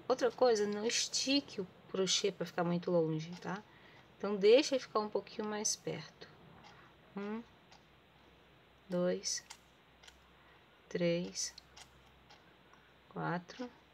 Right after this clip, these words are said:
e cinco. Aqui é a minha borda, ponto alto. Eu tenho que estar sempre com a quantidade par de, ah, de escamas no meu trabalho. Tá joia? Ficou assim,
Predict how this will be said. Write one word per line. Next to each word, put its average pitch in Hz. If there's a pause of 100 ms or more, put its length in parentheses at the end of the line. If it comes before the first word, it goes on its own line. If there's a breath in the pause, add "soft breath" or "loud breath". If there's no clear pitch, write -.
(1000)
e 196
cinco. 175 (1500 loud breath)
Aqui 208
é 196
a 196
minha 208
borda, 233 (520)
ponto 240
alto. 190 (1300 loud breath)
Eu 190
tenho 196
que 208
estar 202
sempre 196
com 220
a 220
quantidade 214 (120)
par 185 (180)
de, 214 (460)
ah, 208
de 226
escamas 208
no 220
meu 202
trabalho. 262 (720 loud breath)
Tá -
joia? 180 (1400)
Ficou -
assim, 165